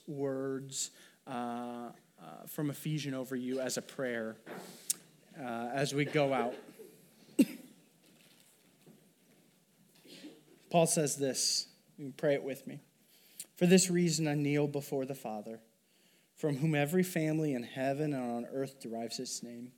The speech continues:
I pray that out of the glorious riches he may strengthen you with power through his Spirit in your inner being, <coughs> so that Christ may dwell in your hearts through faith.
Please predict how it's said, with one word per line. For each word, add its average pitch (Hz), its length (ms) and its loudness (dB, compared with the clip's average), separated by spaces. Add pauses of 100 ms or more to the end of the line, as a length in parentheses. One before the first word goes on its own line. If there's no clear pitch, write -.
(880)
I 165 220 4
pray 156 460 2
that 139 200 0
out 135 200 -2
of 120 160 -8
the 127 80 -8
glorious 151 840 0
riches 117 380 -8
he 139 140 -4
may 127 160 -4
strengthen 170 760 -2
you 175 340 0 (380)
with 143 260 -2
power 151 400 2
through 160 240 -4
his 170 160 0
Spirit 120 420 -4
in 139 140 -6
your 120 240 -6
inner 143 240 -4
being, 147 420 -10 (720)
<coughs> - 80 4 (760)
so - 180 2
that 165 220 4
Christ 180 460 4
may 156 100 4
dwell 147 360 2
in 165 120 2
your 175 140 2
hearts 135 340 -6
through 139 120 -6
faith. 117 420 -10